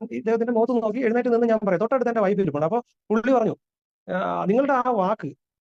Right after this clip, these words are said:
പരിതാപകരം എന്ന് പറയുന്ന വാക്ക് എന്നെ പ്രകോപിതനാക്കി. എനിക്ക് സഹിക്കാൻ പറ്റുന്നതിൽ ആ അറ്റം ദേഷ്യമാണുള്ളത്. സീ, നിങ്ങൾ ഒന്ന് ഓർക്കണം, നിങ്ങളുടെ കുട്ടിയെ പോലെ ഒരു കുട്ടി എനിക്കില്ല" എന്ന് പറയുമ്പോ എന്റെ വൈഫ്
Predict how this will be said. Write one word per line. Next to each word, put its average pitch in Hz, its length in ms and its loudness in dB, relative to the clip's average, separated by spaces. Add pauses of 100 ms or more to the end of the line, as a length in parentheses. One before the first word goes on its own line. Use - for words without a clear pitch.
പരിതാപകരം 262 480 0
എന്ന് 247 120 2
പറയുന്ന 220 200 0
വാക്ക് 196 240 0
എന്നെ 196 140 2
പ്രകോപിതനാക്കി. 175 580 0
എനിക്ക് 180 140 -2
സഹിക്കാൻ 190 360 0
പറ്റുന്നതിൽ 208 360 0
ആ 170 340 -4
അറ്റം 190 260 0
ദേഷ്യമാണുള്ളത്. 156 540 0 (300)
സീ, 233 80 2
നിങ്ങൾ 226 380 0
ഒന്ന് 233 140 2
ഓർക്കണം, 170 260 0
നിങ്ങളുടെ 220 260 2
കുട്ടിയെ 208 240 0
പോലെ 202 240 0
ഒരു 196 100 2
കുട്ടി 185 220 0
എനിക്കില്ല" 156 680 2
എന്ന് 185 120 -2
പറയുമ്പോ 180 260 0
എന്റെ 175 120 0
വൈഫ് 175 360 -2